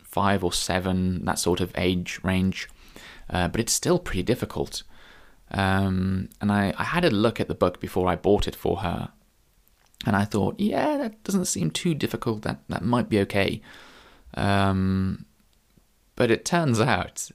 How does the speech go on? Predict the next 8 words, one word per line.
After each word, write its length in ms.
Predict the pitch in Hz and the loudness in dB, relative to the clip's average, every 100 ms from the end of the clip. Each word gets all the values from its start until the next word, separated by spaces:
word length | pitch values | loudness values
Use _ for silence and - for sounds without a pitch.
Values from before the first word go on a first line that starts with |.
| _ _ | _ _
that 260 | 107 104 - | -2 -2 -2
the, 80 | - _ - | -8 _ -12
the 80 | - | -8
story's 460 | - 117 117 95 | 0 4 6 4
actually 380 | 87 - - 92 | 2 -4 -4 -2
a 40 | |
little, 440 | 82 - - 90 - _ _ - | -2 -2 -2 -2 -6 _ _ -10
um, 420 | 101 95 87 | -6 -4 -4